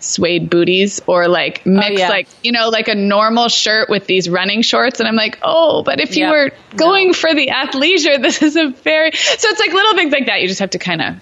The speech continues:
Speaker 1: look the
Speaker 2: Well,
Speaker 1: other
Speaker 2: Claire
Speaker 1: way.
Speaker 2: does the same thing. She is, she likes to, like, she'll put, wear yoga pants. She has a lot of
Speaker 1: Uh-huh.
Speaker 2: little yoga pants. Yoga pants with, like, a f-, dress.
Speaker 1: Yeah.
Speaker 2: And then her fringed booties too. I'm like, "That, but that's not,"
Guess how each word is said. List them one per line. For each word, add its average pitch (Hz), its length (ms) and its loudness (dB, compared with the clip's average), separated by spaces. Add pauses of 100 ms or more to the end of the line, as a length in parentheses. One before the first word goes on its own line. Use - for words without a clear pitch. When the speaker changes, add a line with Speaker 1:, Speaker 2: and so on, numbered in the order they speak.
(100)
Speaker 1:
look - 260 -4
the - 160 -4
Speaker 2:
Well, 262 100 0
Speaker 1:
other 247 80 0
Speaker 2:
Claire 294 200 0
Speaker 1:
way. 302 60 0
Speaker 2:
does 262 120 -2
the 214 60 -8
same 214 180 -2
thing. 202 100 -4
She 320 320 0
is, 247 500 -4
she - 120 -4
likes 320 220 -2
to, 302 100 -4
like, 220 200 -2
she'll 285 140 -4
put, 262 300 -4
wear 208 140 -2
yoga 208 300 0
pants. - 680 -6
She - 120 -4
has 226 60 -4
a 190 40 -4
lot 220 80 0
of 240 60 2
Speaker 1:
Uh-huh. 214 140 0
Speaker 2:
little 160 100 0
yoga 160 240 0
pants. 156 320 -6
Yoga 269 220 2
pants 247 320 -2
with, 202 140 -6
like, 190 220 0 (640)
a - 40 0
f-, 185 220 -4
dress. 185 800 -4 (200)
Speaker 1:
Yeah. 202 200 0 (220)
Speaker 2:
And 208 180 -2
then 214 280 0
her 202 500 2
fringed 185 460 -4
booties 160 360 -2
too. 220 160 -2
I'm 175 100 0
like, 175 160 -2
"That, 294 240 -2 (200)
but 226 120 -6
that's 294 220 -2
not," 277 260 -2